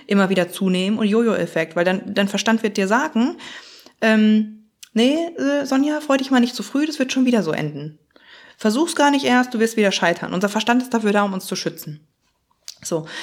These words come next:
versuch gar nicht erst die neue Perspektive anzunehmen, du bist sowieso jemand, der gerne isst. Finde dich einfach damit ab. Bleib in deiner Komfortzone. Das ist unser Verstand, okay? Und der ist auch nützlich. Der Verstand ist ja nicht,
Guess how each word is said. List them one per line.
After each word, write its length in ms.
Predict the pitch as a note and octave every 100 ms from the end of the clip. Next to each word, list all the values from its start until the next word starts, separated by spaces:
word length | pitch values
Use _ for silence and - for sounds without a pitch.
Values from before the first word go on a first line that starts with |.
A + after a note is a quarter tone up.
| -
versuch 340 | A3+ A3+ D4+
gar 140 | - B3+
nicht 140 | B3+
erst 200 | B3 B3
die 60 | A#3
neue 200 | A3+ A#3
Perspektive 560 | A3 A3 G3+ G#3+ G3+
anzunehmen, 520 | - G#3+ G#3 G3 F#3+ G3 -
du 80 | F#3+
bist 160 | G3+ G#3
sowieso 360 | F#3+ E3+ E3+
jemand, 340 | F#3 F3 D#3 D3+
der 60 | C#3+
gerne 240 | C3+ C#3+
isst. 400 | D3 - - - _ _ _ _
Finde 260 | - C4+
dich 160 | F3 D3
einfach 180 | F3 F3+
damit 280 | D3 D3 D#3
ab. 140 | D#3 _ _ _ _ -
Bleib 180 | B3 G#3
in 80 |
deiner 160 | D#3+ E3+
Komfortzone. 720 | E3+ D#3 D#3+ E3 - D2 E3+ - - -
Das 240 | C4+ D4+
ist 100 | C4
unser 200 | A3+ G#3
Verstand, 580 | G#3 - D3+ D3 D3+ - _ _ -
okay? 300 | D#3 F#3+ B3+ - -
Und 80 | A3+
der 80 |
ist 60 | B3
auch 100 | A3+
nützlich. 400 | G#4+ - D#3+ D3+
Der 80 | E3+
Verstand 280 | G#3 A3+ A#3
ist 120 | A3
ja 80 | G3+
nicht, 220 | G3